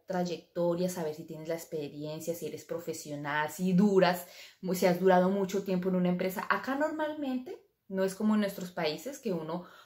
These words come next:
pues, puede hasta, hasta, hasta cumplir, eh, pensionarse en la misma empresa. Acá la gente, eh, cambia mucho de trabajo, pues, porque hay la oferta y, pues,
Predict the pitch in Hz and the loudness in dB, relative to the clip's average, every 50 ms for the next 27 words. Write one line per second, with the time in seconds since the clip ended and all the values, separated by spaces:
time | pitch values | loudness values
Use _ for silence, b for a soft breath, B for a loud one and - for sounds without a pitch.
0 | B B - - - - - 214 202 208 214 220 - 254 233 214 202 185 185 - | B B -2 0 0 2 2 4 6 6 4 4 2 2 4 4 4 2 2 0
1 | - 175 165 160 160 - 170 - - 185 175 - 185 180 180 175 175 175 180 175 | -2 0 0 0 -2 -4 -6 -4 -4 -6 -6 -2 -2 -2 -2 -2 -4 -4 -2 -2
2 | 175 175 185 - 214 208 202 202 202 202 196 185 175 - 180 - - 190 190 180 | -4 -2 -2 -2 -2 -2 -4 -4 -4 -4 -2 -2 -4 -4 -6 -4 -2 -2 -2 -2
3 | - 190 180 202 302 359 - - 220 190 165 165 165 165 175 180 180 - 226 - | -2 -2 -2 0 -2 -2 -2 -2 -2 -2 -2 -2 -4 -4 -2 -2 -2 -2 -4 -4
4 | - - - B B B B B B - 185 180 - 220 233 277 285 294 226 180 | -4 -8 -12 B B B B B B -4 -4 -4 0 -2 -2 -2 0 -4 -6 -4
5 | - 180 175 170 - - 190 190 190 190 185 - - 180 180 180 175 170 - - | -2 -4 -4 -4 -6 -6 -6 -4 -4 -4 -6 -8 -10 -8 -6 -6 -6 -6 -6 -6
6 | 202 185 185 190 190 208 220 247 247 - 208 180 165 160 - 165 156 156 143 - | -4 0 0 2 2 2 2 2 0 0 -2 -2 -2 -2 -2 -2 0 0 0 -2
7 | - - - _ _ _ _ _ _ - - - - - 185 180 185 - 175 - | -4 -10 -20 _ _ _ _ _ _ -8 -8 -6 -4 -4 -6 -6 -4 -8 -8 -8
8 | - - _ _ - 156 151 156 160 165 170 175 175 180 180 - 190 175 175 175 | -8 -10 _ _ -8 -6 -4 -4 -4 -2 0 2 2 2 0 0 0 0 0 0
9 | 175 - 247 269 254 226 190 180 170 147 - - _ _ - - _ - - - | -2 -6 -6 -4 -4 -2 -2 -4 -6 -8 -12 -18 _ _ -20 -20 _ -20 -20 -18
10 | - - _ | -18 -20 _